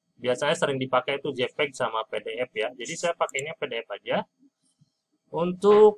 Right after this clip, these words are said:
nama, nah di sini saya kasih nama file name-nya. Saya kasih nama di sini Bagus Catur ya. Bagus Catur. Nah, seperti ini saya tulis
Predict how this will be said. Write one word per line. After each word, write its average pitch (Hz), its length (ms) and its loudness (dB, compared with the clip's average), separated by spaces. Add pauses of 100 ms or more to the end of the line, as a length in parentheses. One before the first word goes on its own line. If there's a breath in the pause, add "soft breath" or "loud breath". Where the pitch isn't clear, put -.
nama, 143 400 4
nah 120 240 -2
di 135 80 -8
sini 185 560 -2
saya 165 240 2
kasih 160 320 0
nama 127 480 -2
file 151 320 6
name-nya. 131 420 -6 (1500)
Saya 196 240 4
kasih 185 320 4
nama 175 400 2
di 180 80 0
sini 185 320 0
Bagus 143 320 2
Catur 131 480 -2
ya. 123 160 0 (3250)
Bagus 170 720 2
Catur. 147 800 2 (160)
Nah, 107 240 -8
seperti 123 480 -6
ini 170 240 -2
saya 208 160 4
tulis 202 240 2